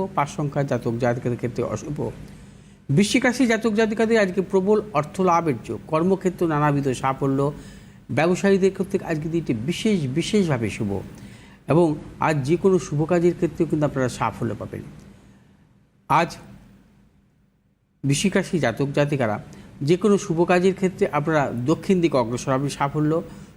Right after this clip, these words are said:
শুভ রং হচ্ছে আপনাদের লাল এবং হলুদ। যে সমস্ত বৃশ্চিক রাশি জাতক জাতিকারা মূলত খাদ্যদ্রব্য রিলেটেড ব্যবসার সাথে যুক্ত, আপনাদের সাফল্য আছে। আট সংখ্যার জাতক জাতিকাদের ক্ষেত্রে শুভ, তিন সংখ্যার জাতক জাতিকাদের অশুভ।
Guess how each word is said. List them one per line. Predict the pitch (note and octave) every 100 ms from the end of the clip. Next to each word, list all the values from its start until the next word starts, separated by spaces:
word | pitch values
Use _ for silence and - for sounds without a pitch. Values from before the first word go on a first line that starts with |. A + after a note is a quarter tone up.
| -
শুভ | A3 G3+
রং | G3 E3+ F#3+
হচ্ছে | F#3 F#3
আপনাদের | F3+ F3+ F3
লাল | D3 D3+ F#3 D#3+
এবং | C3+ B2
হলুদ। | G#2+ A#2 F2 - - - - - -
যে | D#3+
সমস্ত | G3 A#3+ A#3 A#3+
বৃশ্চিক | F3+ F3 G3+ G3+
রাশি | F#3 -
জাতক | F3 C3 D#3 D3+
জাতিকারা | E3 F3 E3+ C3+ D3 - - - - -
মূলত | D#3+ E3+ E3+
খাদ্যদ্রব্য | - D3+ D3+ D#3+ E3+ D#3+
রিলেটেড | D3 C#3+ D3 E3
ব্যবসার | C#3+ A#2+ D3
সাথে | D3+ D3+
যুক্ত, | D#3 E3+ D#3+
আপনাদের | C3 B2
সাফল্য | A2+ G#2 G#2+ A2+ G2+
আছে। | G2 - G#2 - - - - - - _ _ _ _
আট | C#3 D3+
সংখ্যার | - G3 G3+
জাতক | F#3+ F3+ F3+
জাতিকাদের | F3 F3 F#3
ক্ষেত্রে | F3 F3 F#3
শুভ, | - G3
তিন | F#3+ E3+ D3
সংখ্যার | C#3+ C3+ C#3
জাতক | A2+ G#2 A2
জাতিকাদের | A2+ A2+ B2+ A2
অশুভ। | G2 A2+